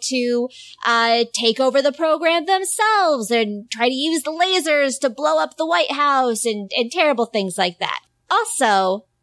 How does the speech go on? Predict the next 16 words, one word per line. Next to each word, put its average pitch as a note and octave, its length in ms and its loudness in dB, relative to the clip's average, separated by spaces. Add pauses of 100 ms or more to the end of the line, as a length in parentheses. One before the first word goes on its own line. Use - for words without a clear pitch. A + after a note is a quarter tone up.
(140)
they C#4+ 220 2
wouldn't D#4+ 500 0
kidnap C#4 600 0 (120)
a C4 60 2
local C#4 420 2
teenage A#3+ 560 0
girl A3+ 340 4
who D4+ 240 -4 (120)
just E4+ 400 -2 (140)
so C#4 240 2
happens A3 760 0 (140)
to A#3+ 200 -2
be A3+ 240 2
the A3+ 160 0
local A#3 600 2
expert G3 540 0